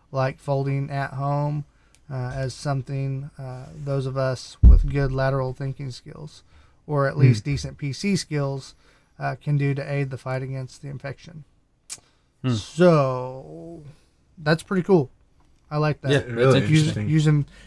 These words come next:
Speaker 1: using a video game to, to do research, I think, is a aw-, awesome idea. You know, I've seen a lot of things where surgeons are starting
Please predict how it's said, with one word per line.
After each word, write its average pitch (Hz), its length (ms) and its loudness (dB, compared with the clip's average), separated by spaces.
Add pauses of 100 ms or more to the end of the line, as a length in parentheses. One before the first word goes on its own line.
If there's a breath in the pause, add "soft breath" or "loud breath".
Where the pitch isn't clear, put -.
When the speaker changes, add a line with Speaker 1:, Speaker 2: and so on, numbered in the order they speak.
Speaker 1:
using 165 340 6
a 165 160 2
video 160 340 6
game 139 320 0
to, 139 240 -6
to 139 140 -12
do 147 180 -2
research, 143 480 -4
I 131 60 -12
think, 135 220 -12
is - 80 -20
a 127 100 -14 (340)
aw-, 160 100 -10 (120)
awesome 151 340 -6
idea. 139 380 -10 (880 soft breath)
You 151 100 0
know, 139 120 2
I've 143 140 0
seen 156 200 2
a 147 40 4
lot 147 200 4
of 135 80 -2
things 147 340 -2
where 139 340 -2
surgeons 143 600 -2
are 139 80 -4
starting 147 460 -4